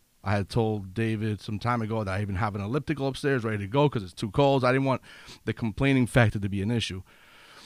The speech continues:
But finding time is what's difficult. Some time ago, I started adopting the very early wake-up schedule with you guys, and I was getting up, uh, it's, uh,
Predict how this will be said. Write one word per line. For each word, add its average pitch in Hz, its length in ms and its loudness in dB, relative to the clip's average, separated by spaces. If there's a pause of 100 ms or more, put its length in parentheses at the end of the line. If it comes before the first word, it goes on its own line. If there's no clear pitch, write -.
(200)
But 123 120 0
finding 127 300 4
time 156 420 6
is 107 140 -4
what's 101 180 -10 (100)
difficult. 113 440 -6 (840)
Some 147 260 0
time 147 280 2
ago, 147 360 2 (120)
I 110 100 -6
started 117 460 0 (160)
adopting 117 580 0
the 104 120 -2
very 123 360 4
early 123 520 4 (200)
wake-up 113 380 -4
schedule 139 320 0
with 135 160 -6
you 147 100 -2
guys, 156 320 -2 (480)
and 120 160 2
I 117 40 4
was 117 100 2
getting 123 240 2
up, 117 160 2 (800)
uh, 107 300 -2
it's, - 440 -8
uh, 101 140 -12